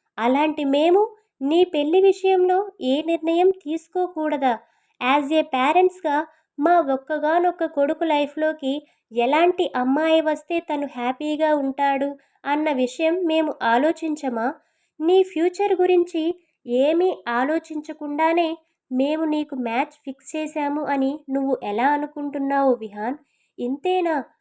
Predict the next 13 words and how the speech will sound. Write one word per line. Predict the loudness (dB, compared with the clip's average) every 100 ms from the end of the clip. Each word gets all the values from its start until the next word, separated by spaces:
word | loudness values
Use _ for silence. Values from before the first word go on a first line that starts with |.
| -6
నువ్వు | -4 -2
మమ్మల్ని | -2 0 0 2 0 -2
అర్థం | -8 -12 -8 -6
చేసుకుంది? | -4 -4 -6 -10 -8 -6 -6 -8 _ _ -6
ఇదేనా | -2 2 4 4 0 -4 _ _ -6
పేరెంట్స్ | 0 2 2 -2 -2
మాటలకి | -2 0 -4 -6 -6
నువ్విచ్చే | -4 -4 -6 -8 -6 -2
రెస్పెక్ట్?" | -2 -4 -8 -14 -14 -8
అని | -6 -2 -4 -6 _ _ _
కొంచెం | -4 -4 -4 -2 -2
బాధ, | 0 0 0 0 -2 -6 _ _ _ _
కోపం | -2 -2 -2 -4 -4